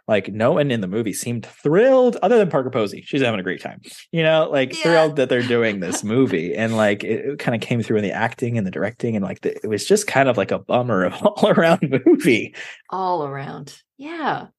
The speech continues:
Speaker 2: Yeah. It lost the creative exercise aspect and just became, like, a sadistic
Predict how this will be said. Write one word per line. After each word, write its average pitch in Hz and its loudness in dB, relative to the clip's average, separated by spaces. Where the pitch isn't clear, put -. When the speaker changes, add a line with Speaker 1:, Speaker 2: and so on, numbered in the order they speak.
Speaker 2:
Yeah. 214 2
It 226 2
lost 254 0
the 220 -6
creative 208 0
exercise 165 0
aspect 165 -2
and 151 -2
just - -2
became, 170 -2
like, 143 -2
a 147 0
sadistic - 0